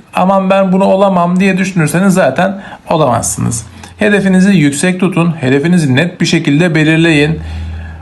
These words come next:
"Ben şu üniversitede, şu sıralamayla şu bölüme gireceğim."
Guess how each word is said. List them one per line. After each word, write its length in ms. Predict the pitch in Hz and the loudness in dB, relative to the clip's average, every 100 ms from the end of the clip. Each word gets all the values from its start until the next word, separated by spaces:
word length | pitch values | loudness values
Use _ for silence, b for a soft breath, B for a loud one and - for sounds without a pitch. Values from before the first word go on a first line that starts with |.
| B | B
"Ben 220 | 165 185 180 | 0 2 0
şu 180 | 185 | 0
üniversitede, 640 | 190 180 160 143 139 139 143 | 2 2 2 0 0 -2 0
şu 120 | 180 | 0
sıralamayla 600 | 175 165 160 175 - 196 | 2 2 2 2 2 0
şu 180 | 196 151 | 2 2
bölüme 260 | 143 196 | 2 2
gireceğim." 420 | 175 165 147 127 | 2 2 2 0